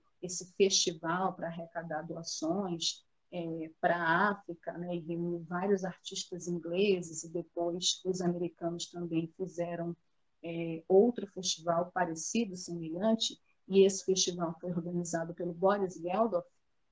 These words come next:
é, ele não tinha nenhum conhecimento que tava com aids, ele não tinha nenhum conhecimento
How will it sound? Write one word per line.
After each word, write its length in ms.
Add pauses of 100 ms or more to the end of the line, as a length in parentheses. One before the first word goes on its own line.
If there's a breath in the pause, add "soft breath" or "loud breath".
(180)
é, 240
ele 220
não 400
tinha 340
nenhum 380
conhecimento 640
que 240
tava 340 (240)
com 220
aids, 420
ele 100
não 140
tinha 260
nenhum 340
conhecimento 760